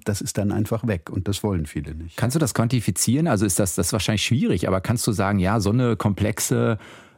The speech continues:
Speaker 2: Restitutionsgeschichte ist eher die Ausnahme, eher die Regel, k-, kommt immer mal wieder vor. Weißt du, was ich meine? Um mal so einen Eindruck zu
Speaker 1: Ja.
Speaker 2: bekommen, wie groß ist dieses Problem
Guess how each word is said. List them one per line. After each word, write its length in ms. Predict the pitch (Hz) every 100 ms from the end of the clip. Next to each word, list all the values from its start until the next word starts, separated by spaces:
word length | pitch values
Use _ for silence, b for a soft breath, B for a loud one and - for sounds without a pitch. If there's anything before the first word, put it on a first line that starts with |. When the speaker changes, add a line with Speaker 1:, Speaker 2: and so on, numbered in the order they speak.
| B -
Speaker 2:
Restitutionsgeschichte 1200 | 110 - 120 113 - 123 127 - - 113 -
ist 420 | - 120 - - - b b b _ -
eher 240 | 127 113
die 120 | 107 107
Ausnahme, 760 | 120 113 107 92 92 92 90 - _
eher 240 | 123 123 113
die 140 | 110
Regel, 600 | 101 123 110 104 98 95
k-, 140 | - -
kommt 200 | - 117
immer 180 | 113 113
mal 120 | 107
wieder 160 | 120 110
vor. 160 | 104
Weißt 160 | 110 120
du, 40 |
was 60 | 127
ich 120 | 107
meine? 200 | 107 120
Um 40 | 117
mal 100 | 107
so 60 |
einen 60 | 110
Eindruck 300 | 110 135 120
zu 80 | 113
Speaker 1:
Ja. 60 |
Speaker 2:
bekommen, 420 | 117 123 123 117
wie 160 | 107 135
groß 360 | 107 120 131 -
ist 240 | 123 -
dieses 260 | 139 117 -
Problem 640 | 107 95 110 127 156 165